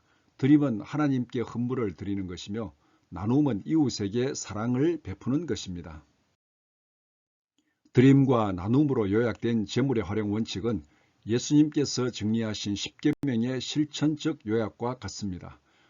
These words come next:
드림은 재물을 맡기신 하나님께 대한 청지기의 의무임과 동시에 하나님께 대한 사랑의 표현이며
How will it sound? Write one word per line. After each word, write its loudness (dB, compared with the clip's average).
드림은 0
재물을 -2
맡기신 -6
하나님께 -2
대한 -2
청지기의 -4
의무임과 2
동시에 -4
하나님께 0
대한 -2
사랑의 -2
표현이며 -6